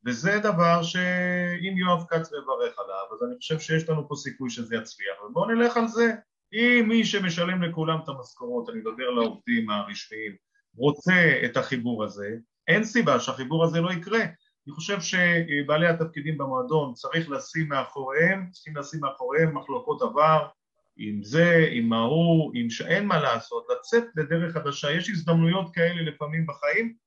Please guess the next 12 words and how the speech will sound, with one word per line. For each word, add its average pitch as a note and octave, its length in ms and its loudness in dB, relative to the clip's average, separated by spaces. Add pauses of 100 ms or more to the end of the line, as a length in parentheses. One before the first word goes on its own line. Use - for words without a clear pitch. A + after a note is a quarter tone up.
(220)
והנה A3 220 2
יש G#3+ 160 -2
אחת F3 280 -4
כזאת C3+ 280 -10
עכשיו. - 260 -12 (680)
אתה C#3+ 100 0
רואה, G3 160 6
וגם A3 260 6
האוהדים A#3+ 340 6
ישר G#3+ 260 4
חושדים, G3+ 500 2
"רגע, G3 280 2